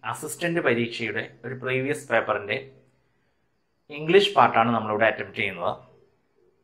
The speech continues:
അപ്പോൾ ഫസ്റ്റ് ക്വസ്റ്റ്യൻ നമുക്ക് നോക്കാം. ഫസ്റ്റ് ക്വസ്റ്റ്യൻ ഇങ്ങനെയാണ്, "The minister along with his bodyguards dash killed in the riot." അപ്പോൾ ഇ-, ഇങ്ങനെയാണ് പറയുന്നത്, "The minister,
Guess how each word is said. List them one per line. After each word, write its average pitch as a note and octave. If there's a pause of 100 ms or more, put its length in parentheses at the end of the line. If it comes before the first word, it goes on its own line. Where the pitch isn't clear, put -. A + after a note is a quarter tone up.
(580)
അപ്പോൾ E3+
ഫസ്റ്റ് E3
ക്വസ്റ്റ്യൻ C3+
നമുക്ക് A#2
നോക്കാം. A2 (1000)
ഫസ്റ്റ് -
ക്വസ്റ്റ്യൻ E3+
ഇങ്ങനെയാണ്, C3 (400)
"The F3+
minister E3+ (500)
along F3+ (120)
with D3 (100)
his D3+ (200)
bodyguards B2+ (440)
dash C#3+ (300)
killed C#3+ (340)
in G#2+ (100)
the A2+
riot." F2+ (760)
അപ്പോൾ D#3
ഇ-, D#3 (200)
ഇങ്ങനെയാണ് E3+
പറയുന്നത്, D#3 (140)
"The D#3 (180)
minister, A#2